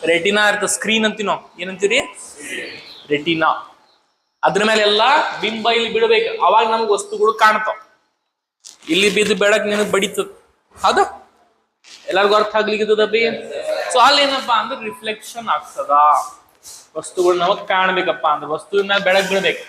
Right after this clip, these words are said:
ಅದಕ್ಕೆ ಕತ್ತಲೊಳಗದು ನೀವು ಹೊಂಟ್ರ, ಯಾವ್ದಾರ ವಸ್ತು ನಿಮ್ಗೆ ಕಾಣ್ಬೇಕಂದ್ರೆ ಟಾರ್ಚ್ ಹೆಂಗ್ ಮಾಡ್ತೀರಪ್ಪಿ ನೀವು? Very good ಅಪ್ಪಿ, very good. ಟಾರ್ಚ್ ಆನ್ ಮಾಡ್ತೀವಿ, ಸರಿಯಾದ ಉತ್ತರ ಪಿ.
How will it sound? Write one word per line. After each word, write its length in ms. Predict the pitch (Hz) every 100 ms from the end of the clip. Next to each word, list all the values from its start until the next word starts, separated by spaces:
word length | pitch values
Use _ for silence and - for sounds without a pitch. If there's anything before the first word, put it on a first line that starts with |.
| - - -
ಅದಕ್ಕೆ 280 | 175 202 233 -
ಕತ್ತಲೊಳಗದು 640 | 202 - 240 233 233 233 233
ನೀವು 140 | 226
ಹೊಂಟ್ರ, 280 | 208 208 220 220 175 - - - _ _ _ _ -
ಯಾವ್ದಾರ 240 | 196 220 214
ವಸ್ತು 180 | 220 226
ನಿಮ್ಗೆ 240 | 226 226
ಕಾಣ್ಬೇಕಂದ್ರೆ 560 | 208 208 226 226 226 220 214
ಟಾರ್ಚ್ 240 | 226 226
ಹೆಂಗ್ 140 | 240 240
ಮಾಡ್ತೀರಪ್ಪಿ 420 | 233 240 247 240
ನೀವು? 200 | 233 165 - - - - - - - - _ -
Very 180 | 190 254
good 120 | 240 202
ಅಪ್ಪಿ, 140 | 147 160
very 180 | 180 208
good. 140 | 185 - - - - - - - - - - - - - - - - _ _ 659 659 - _ - - - - - 1077 - 190 135 139 - -
ಟಾರ್ಚ್ 400 | 165 185 226 -
ಆನ್ 380 | 240 175 202 240
ಮಾಡ್ತೀವಿ, 400 | 233 226 233 226
ಸರಿಯಾದ 280 | 175 208 220
ಉತ್ತರ 300 | 202 175 160
ಪಿ. 180 | -